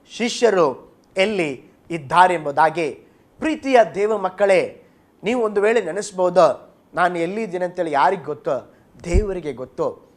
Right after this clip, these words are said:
ನಿನ್ನ ಕಷ್ಟದಲ್ಲಿ, ನಿನ್ನ ಹೋರಾಟದಲ್ಲಿ,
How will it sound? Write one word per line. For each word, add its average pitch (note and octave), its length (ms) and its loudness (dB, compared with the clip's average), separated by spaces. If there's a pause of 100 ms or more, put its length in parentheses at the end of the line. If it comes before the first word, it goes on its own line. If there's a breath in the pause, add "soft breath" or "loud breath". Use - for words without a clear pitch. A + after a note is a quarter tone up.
(160)
ನಿನ್ನ F3+ 160 -2
ಕಷ್ಟದಲ್ಲಿ, F3+ 1120 -4
ನಿನ್ನ F#3+ 180 -4
ಹೋರಾಟದಲ್ಲಿ, F#3+ 1120 0